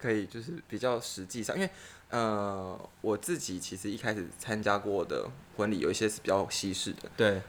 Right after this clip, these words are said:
Speaker 1: 然后我，我想象到的那个婚礼是礼，送礼这件事情通常是客人送给
Speaker 2: 哦，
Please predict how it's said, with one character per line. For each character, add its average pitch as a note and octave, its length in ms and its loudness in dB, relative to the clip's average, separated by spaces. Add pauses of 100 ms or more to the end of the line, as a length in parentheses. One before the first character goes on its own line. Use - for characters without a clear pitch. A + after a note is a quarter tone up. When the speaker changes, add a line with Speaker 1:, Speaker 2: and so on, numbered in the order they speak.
Speaker 1:
然 B2+ 120 8
后 E3 60 12
我， G2 260 10
我 G#2 140 10
想 G#2 220 6
象 B2+ 200 4
到 B2 140 10
的 G2+ 80 6
那 G#2+ 100 6
个 F#2 180 8
婚 G#2 220 6
礼 F#2 140 4
是 G2 240 4 (580)
礼， G#2 260 6
送 C#3 280 10
礼 F2+ 120 6
这 G#2 120 8
件 A2+ 100 10
事 B2+ 60 2
情 G#2+ 100 4
通 G2 100 4
常 F#2 80 2
是 G#2 60 0
客 G2+ 300 8
人 D#2+ 180 6
送 F#2 180 2
给 - 160 0 (440)
Speaker 2:
哦， G2+ 240 8